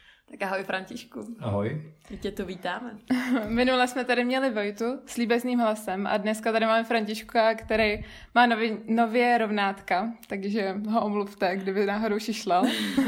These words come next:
Speaker 3: <laughs> A jak se dneska máš?
Speaker 2: Eh, dneska se mám celkem dobře, jsou výplatní termíny, takže mám trošku frmol, ale, ale, mm, je to jedna z těch oblíbených částí v měsíci.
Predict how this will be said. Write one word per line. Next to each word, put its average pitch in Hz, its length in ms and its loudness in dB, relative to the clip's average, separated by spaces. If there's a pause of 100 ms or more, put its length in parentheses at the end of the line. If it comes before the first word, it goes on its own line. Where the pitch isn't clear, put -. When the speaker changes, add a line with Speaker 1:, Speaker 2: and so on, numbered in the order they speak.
(320)
Speaker 3:
<laughs> - 720 -14
A 254 140 4
jak 262 120 0
se 294 100 -2
dneska 262 240 -2
máš? 226 400 -2 (560)
Speaker 2:
Eh, 104 260 -2
dneska 110 280 -4
se 139 100 -6
mám 131 120 -4
celkem 151 280 -2
dobře, 143 520 0
jsou 113 220 -6
výplatní 107 480 -2
termíny, 113 460 -2
takže 107 220 -4
mám 104 220 -2
trošku 107 420 -6
frmol, 110 680 0
ale, 104 380 0 (540)
ale, 101 280 0 (560)
mm, 95 320 -6
je 95 80 -8
to 101 380 -4 (160)
jedna 98 220 -4
z - 100 -12
těch - 280 -14
oblíbených 101 500 -4
částí 98 360 -6
v 101 40 -6
měsíci. - 520 -10